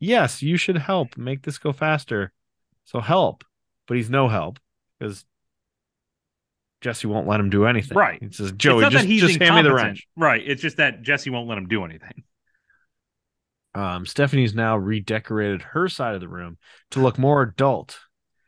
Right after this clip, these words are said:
Speaker 2: Yeah.
Speaker 1: by hanging up multiple Nelson and Nelson
Speaker 2: <laughs>
Speaker 1: posters.
Speaker 2: Right? Nelson. <laughs> Once again, what a snapshot.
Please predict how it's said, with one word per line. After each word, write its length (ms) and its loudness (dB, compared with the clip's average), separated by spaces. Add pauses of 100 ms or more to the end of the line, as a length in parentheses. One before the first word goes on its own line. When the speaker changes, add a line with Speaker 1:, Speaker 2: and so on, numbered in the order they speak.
(120)
Speaker 2:
Yeah. 100 -8
Speaker 1:
by 60 0
hanging 300 0
up 100 2
multiple 460 0
Nelson 540 -2
and 180 -8
Nelson 480 -4
Speaker 2:
<laughs> 40 -18
Speaker 1:
posters. 680 4
Speaker 2:
Right? 260 0 (200)
Nelson. 880 -4 (1080)
<laughs> 120 0 (440)
Once 260 4
again, 260 4
what 100 4
a 60 2
snapshot. 800 2